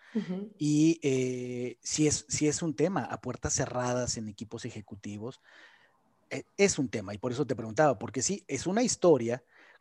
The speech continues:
Speaker 2: cuando la moneda de cambio es simplemente talento y resultados. Creo que sí, muchas organizaciones, no me atrevería, por supuesto, a decir que, que casi todas o, o todas, por supuesto que no,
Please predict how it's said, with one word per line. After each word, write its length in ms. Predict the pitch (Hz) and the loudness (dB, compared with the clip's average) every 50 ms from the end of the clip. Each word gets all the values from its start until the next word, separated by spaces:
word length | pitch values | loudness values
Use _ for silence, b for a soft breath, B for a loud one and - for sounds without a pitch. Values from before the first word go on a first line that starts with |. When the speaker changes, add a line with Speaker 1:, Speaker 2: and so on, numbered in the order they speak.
| B | B
Speaker 2:
cuando 580 | - - 139 135 135 131 131 131 135 131 131 131 | 0 4 4 4 6 4 2 2 2 2 2 0
la 140 | 131 127 135 | 0 -2 -2
moneda 400 | 139 139 139 151 165 175 202 196 | -4 -2 2 4 4 4 4 2
de 160 | 170 - _ | 0 -4 _
cambio 580 | - - 170 175 170 143 117 117 113 117 - _ _ _ _ _ _ _ _ _ _ _ - | 0 2 2 2 2 0 -4 -6 -8 -8 -10 _ _ _ _ _ _ _ _ _ _ _ -8
es 140 | - 139 - | -6 -6 -4
simplemente 500 | - - 151 139 147 143 139 131 - 147 | -4 -4 -4 -4 -2 -2 -2 -2 -4 -4
talento 400 | - 127 123 123 123 117 - 135 | -4 -4 -6 -6 -6 -6 -4 -4
y 40 | 127 | -4
resultados. 680 | 117 117 - - 117 110 - 151 156 127 98 - - - B B B B B B B B B | -4 -4 -6 -6 -8 0 2 2 2 2 0 -6 -16 -20 B B B B B B B B B
Creo 220 | - 160 170 165 | 8 8 8 8
que 100 | - 190 | 8 4
sí, 380 | 175 - 185 180 180 190 220 - - | 2 4 -2 -2 -2 -4 -4 -6 -4
muchas 540 | 151 147 156 165 180 175 - 220 214 - 226 | -2 2 2 2 2 2 0 0 2 4 2
organizaciones, 760 | 208 196 196 190 180 170 151 - 156 - 143 131 139 143 131 | 2 4 2 0 0 0 0 0 -2 -2 -2 -8 -8 -8 -8
no 140 | 135 127 127 | -8 -8 -6
me 100 | 135 139 | -8 -8
atrevería, 500 | 131 151 143 127 127 117 120 117 113 - | -6 -6 -6 -6 -6 -6 -8 -8 -10 -10
por 140 | - 110 101 | -12 -16 -16
supuesto, 420 | - 110 104 - 117 - - - | -16 -20 -16 -14 -16 -14 -12 -14
a 40 | 117 | -12
decir 400 | 110 110 - - 117 117 117 110 - | -12 -14 -14 -14 -14 -14 -14 -16 -16
que, 160 | - 104 98 104 104 _ _ _ _ | -18 -16 -16 -18 -20 _ _ _ _
que 120 | - 107 - | -20 -20 -16
casi 300 | - 120 - - 123 107 | -16 -14 -14 -14 -16 -14
todas 360 | - 113 110 113 110 - - | -14 -14 -14 -12 -14 -16 -16
o, 120 | 104 - _ _ _ - | -18 -20 _ _ _ -20
o 80 | 107 | -20
todas, 340 | _ - 131 123 120 131 - | _ -8 -8 -8 -8 -10 -12
por 220 | _ _ 95 - | _ _ -20 -20
supuesto 360 | - _ - 123 113 - 139 - | -20 _ -18 -18 -16 -16 -16 -14
que 100 | 139 120 | -14 -14
no, 180 | 107 104 - | -14 -16 -20